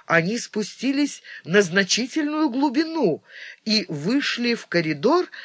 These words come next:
по одной стороне которого шли железные опоры и рельсы. Чоя Чагас оглянулся, вводя свою спутницу в небольшой темный вагон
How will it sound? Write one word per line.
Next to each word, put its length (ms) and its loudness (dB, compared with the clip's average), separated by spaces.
по 140 4
одной 480 2
стороне 460 0
которого 580 2
шли 260 0
железные 760 0
опоры 720 0
и 280 -2
рельсы. 680 -6
Чоя 300 2
Чагас 400 2
оглянулся, 840 0
вводя 640 2
свою 260 -2
спутницу 840 -2
в 160 -4
небольшой 640 2
темный 480 0
вагон 520 2